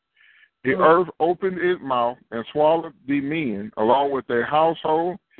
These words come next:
Speaker 1: and all their followers who were standing with them, and everything that they owned.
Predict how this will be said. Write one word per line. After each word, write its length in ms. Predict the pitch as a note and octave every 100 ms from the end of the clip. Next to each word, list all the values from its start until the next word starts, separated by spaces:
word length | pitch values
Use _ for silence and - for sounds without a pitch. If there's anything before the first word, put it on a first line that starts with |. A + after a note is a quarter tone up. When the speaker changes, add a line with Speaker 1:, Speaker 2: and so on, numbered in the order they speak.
| - -
Speaker 1:
and 140 | A#2 B2
all 220 | C#3 D#3+
their 200 | D#3+ E3+
followers 400 | - D#3+ A#2 A2
who 100 | -
were 160 | C3 A2+
standing 420 | - C#3+ C#3+ C#3+
with 180 | C#3 B2 -
them, 260 | F#2 F#2 - _ _ _ _ -
and 140 | A#2+
everything 680 | A2 D3 - - C#3 C3+ B2+ _ -
that 200 | B2 B2
they 200 | C3 B2+
owned. 360 | G2+ F#2+ E2+